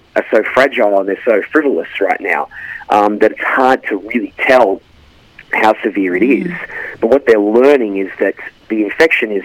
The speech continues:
Speaker 1: the infection rate is out there, but it's nowhere near as bad as it was. So it, it's kind of fifty-fifty still. We were told to expect a full indoor mask mandate as of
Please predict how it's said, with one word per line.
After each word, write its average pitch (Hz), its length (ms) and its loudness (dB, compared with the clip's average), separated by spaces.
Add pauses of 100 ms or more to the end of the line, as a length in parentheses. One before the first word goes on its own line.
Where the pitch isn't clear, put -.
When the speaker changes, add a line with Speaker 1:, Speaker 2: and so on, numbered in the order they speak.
Speaker 1:
the 113 100 -10
infection 107 340 0
rate 98 140 0
is 92 140 -2
out 127 240 2
there, 92 160 0
but 98 120 0
it's - 120 -10
nowhere 113 220 2
near 107 440 2
as 120 180 2
bad 98 260 2
as 87 120 -4
it - 200 -4
was. 110 320 2 (960)
So 151 440 4 (200)
it, - 140 0 (560)
it's - 160 -2 (100)
kind 202 240 0
of 202 80 0
fifty-fifty - 840 -6
still. 98 200 0
We 120 120 2
were 143 100 4
told 120 460 2
to 117 80 -2
expect - 460 0
a 127 40 -4
full 117 220 2
indoor 101 220 2
mask 101 320 0
mandate 98 340 2
as 95 180 -2
of 95 100 -4